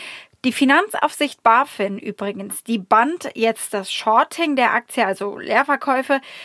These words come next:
damit es eben keine zu starken Kursschwankungen gibt, die auf diesen Spekulationen beruhen. Das letzte Mal, dass die bafin diese Entscheidung getroffen hat, das war übrigens in der Finanzkrise bei, glaube ich, elf Unternehmen.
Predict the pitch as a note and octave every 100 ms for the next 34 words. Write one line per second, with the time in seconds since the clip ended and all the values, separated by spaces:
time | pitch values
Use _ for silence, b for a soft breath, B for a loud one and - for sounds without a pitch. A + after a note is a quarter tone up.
0 | B - A#3 A#3 B3+ A#3+ A#3+ - A#3+ B3
1 | - B3+ A#3 A#3 A3+ A3 - C#4 F4 -
2 | A3 G#3+ - A3+ A3 G#3 G3+ A3 - -
3 | F#3+ A3+ A3+ A3+ A#3 G#3+ G#3+ A#3 A3 A#3+
4 | B3 - D#4 D#4+ A#3+ - G3+ G3 G3+ -
5 | - B B B - A#3 - A#3+ F4 -
6 | - A#3 F#3+ G3 G3 F#3+ A3+ G3+ G#3+ C#4+
7 | D4+ C4 A3+ A3 C4 C4+ C#4 A#3 G#3+ A3
8 | A3 A3 G#3 - G3 F3+ F#3 F#3+ - F#3
9 | G3 G#3+ G#3+ A3 G3 - G#3 G3+ G3 F#3+
10 | C#4+ - C4 B3 A3 G3 F#3+ G3 G3 -
11 | - G#3+ C#4 - - G#3+ - G3 F3+ A3+
12 | B3+ A#3+